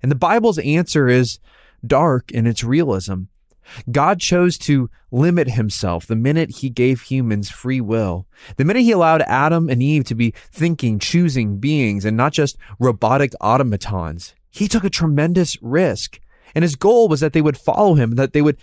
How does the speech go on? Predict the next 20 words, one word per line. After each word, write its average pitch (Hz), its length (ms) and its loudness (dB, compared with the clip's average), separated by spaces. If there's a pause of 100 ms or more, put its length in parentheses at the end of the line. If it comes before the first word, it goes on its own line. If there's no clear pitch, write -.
(120)
fill 196 340 2
the 147 100 0
world 160 400 2
with 117 160 0 (160)
love 165 360 2
and 110 140 -2
justice, 170 440 -2
beauty 170 420 0
and 107 100 0
mercy. 127 640 -2 (680)
But 107 100 -4
of - 100 -8
course, 143 240 0
the 117 40 -6
result 107 360 -2
is 98 240 -2 (220)
quite 127 280 -4
different. 92 400 -8 (760)
We've 131 240 -2
built - 260 0